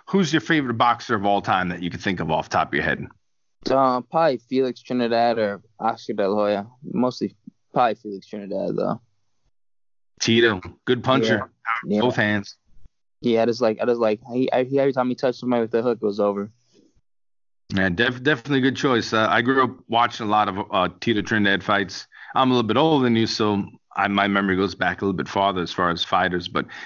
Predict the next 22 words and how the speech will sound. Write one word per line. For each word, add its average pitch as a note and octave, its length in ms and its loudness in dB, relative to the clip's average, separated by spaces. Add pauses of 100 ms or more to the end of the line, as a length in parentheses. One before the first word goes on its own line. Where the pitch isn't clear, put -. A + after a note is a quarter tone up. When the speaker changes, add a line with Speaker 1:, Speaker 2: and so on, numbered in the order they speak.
Speaker 1:
he's C#3 220 2
definitely, D3 380 2
as G#2 100 0
far A#2+ 260 2
as G2+ 160 -2
power, A#2 540 2 (840)
especially A#2+ 520 -2
at G#2 100 -2
that G2 140 -2
weight A2 200 0
class, F2+ 460 0
I, F#2 140 0
I, F2 240 0 (680)
you F#2 140 0
know, D#2 220 -6 (1120)
there's F#2+ 240 -2
not B2 200 0
many G#2+ 360 0
I F#2+ 140 0
could - 180 -8
say A2 200 2
were F2+ 220 -4